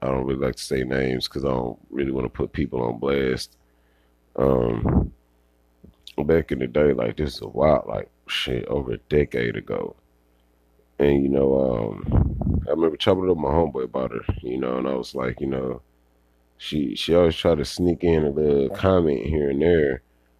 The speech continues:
when I'm, like, chopping it up with one of y'all. And if y'all notice, I just ignore her, or I just laugh at her and point at her real quick and then get back to what I was saying to y'all. And he was like, "Damn, you ain't lying."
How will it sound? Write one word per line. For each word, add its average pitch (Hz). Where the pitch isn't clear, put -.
when 71
I'm, 71
like, 69
chopping 80
it 69
up 87
with 67
one 65
of 64
y'all. 60
And 64
if 65
y'all 67
notice, 78
I 55
just 65
ignore 71
her, 65
or 73
I 73
just 65
laugh 78
at 69
her 69
and 64
point 92
at 67
her 65
real 67
quick 76
and 64
then 67
get 65
back 69
to 71
what 65
I 64
was 55
saying 67
to 55
y'all. 65
And 71
he 95
was 76
like, 60
"Damn, 90
you 131
ain't 117
lying." 87